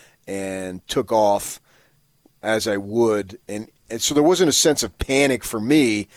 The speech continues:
but it was what really, really odd. There was an, it was an odd feeling. You couldn't put your finger on it, but it was, it was odd, and you knew something was up, and you,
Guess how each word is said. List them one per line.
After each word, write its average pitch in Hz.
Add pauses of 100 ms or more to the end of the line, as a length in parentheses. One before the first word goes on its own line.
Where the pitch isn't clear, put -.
(260)
but 110
it 110
was 107
what 127
really, 139
really 110
odd. 101
There 107
was 113
an, 120
it 123
was 120
an 113 (200)
odd 139
feeling. 101 (560)
You 104
couldn't 143
put 156
your 120
finger 117
on 104
it, 101
but 113
it 117
was, 113 (580)
it 131
was 131
odd, 101 (100)
and 107
you 113
knew 131
something 139
was 113
up, 104
and 98
you, 107